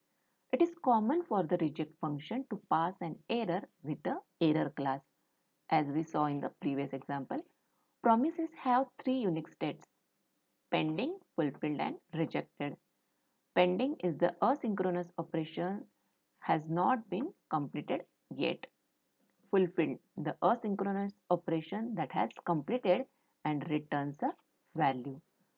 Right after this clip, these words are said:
Rejected, it is an asynchronous operation which is failed,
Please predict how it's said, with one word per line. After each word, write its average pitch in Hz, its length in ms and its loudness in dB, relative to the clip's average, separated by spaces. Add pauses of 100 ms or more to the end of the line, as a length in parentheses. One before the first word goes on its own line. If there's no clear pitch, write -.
(100)
Rejected, 151 680 2 (540)
it 160 140 2
is 165 160 6
an 160 180 0 (120)
asynchronous 214 640 2
operation 196 580 -4
which 151 180 -4
is 147 120 -2 (180)
failed, 220 340 0